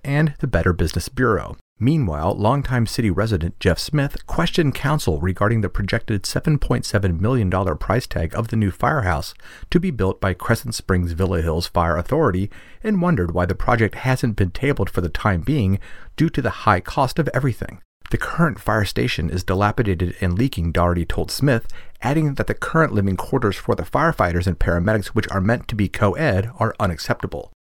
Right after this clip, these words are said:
Smith said he visited Fire Chief Jeff Wendt several days ago and noticed the building's condition, but said most of the issues of the house, to his eyes,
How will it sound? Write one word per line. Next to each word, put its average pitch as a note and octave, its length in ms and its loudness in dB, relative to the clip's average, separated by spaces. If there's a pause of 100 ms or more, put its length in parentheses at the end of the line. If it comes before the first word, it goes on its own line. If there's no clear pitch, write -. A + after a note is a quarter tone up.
(120)
Smith - 420 2
said F2 360 -2
he A2 120 2
visited A2 480 0
Fire G#2 320 0
Chief - 480 -2
Jeff A2 240 0
Wendt G2 440 0 (300)
several B2+ 340 0
days F2 220 0
ago G2 440 2
and A2 140 0
noticed B2 420 0
the G#2+ 60 0
building's F#2+ 340 2
condition, F2+ 500 -2 (300)
but B2 120 2
said A2+ 360 2
most C3 240 0
of G2+ 100 2
the G#2 160 -2
issues A2+ 300 0
of F#2 80 -4
the E2 80 -2
house, F#2+ 400 -2
to - 100 -2
his F3 240 0
eyes, - 320 -6